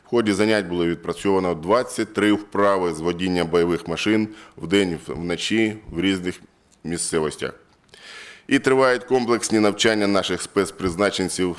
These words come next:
на Хмельниччині. Воїни-розвідники вдосконалюють свою майстерність під час тренувань з вогневої і тактичної підготовки. У повній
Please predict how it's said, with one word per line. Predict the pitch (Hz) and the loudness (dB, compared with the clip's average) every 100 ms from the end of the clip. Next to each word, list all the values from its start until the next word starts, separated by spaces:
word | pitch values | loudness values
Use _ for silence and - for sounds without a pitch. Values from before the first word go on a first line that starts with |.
| - | -4
на | 92 | -2
Хмельниччині. | 92 98 107 113 117 90 - 78 76 76 | -2 0 2 4 4 2 0 0 -2 -6
Воїни-розвідники | - 90 98 90 90 82 82 82 92 95 101 104 78 80 82 | -6 2 2 4 0 -2 -6 -4 -2 0 0 0 -2 -4 -4
вдосконалюють | 78 - - 92 90 85 80 | -4 -4 -2 0 2 0 -2
свою | 87 82 | -2 -4
майстерність | 85 82 101 101 98 - - - - - - | -4 -2 0 0 -2 -6 -14 -20 -20 -18 -4
під | 104 | -2
час | - 101 90 | 2 0 0
тренувань | - 85 90 92 90 | -4 -4 0 2 0
з | 80 82 | -4 -2
вогневої | 98 87 95 101 110 107 101 107 | 0 2 2 4 4 4 0 -4
і | |
тактичної | 82 82 90 87 85 85 | -8 -8 -4 -4 -2 -4
підготовки. | - 85 87 95 80 - - - _ _ - _ | -2 -2 0 0 -2 -4 -18 -20 _ _ -20 _
У | 95 | -6
повній | 98 104 90 85 | 0 2 2 0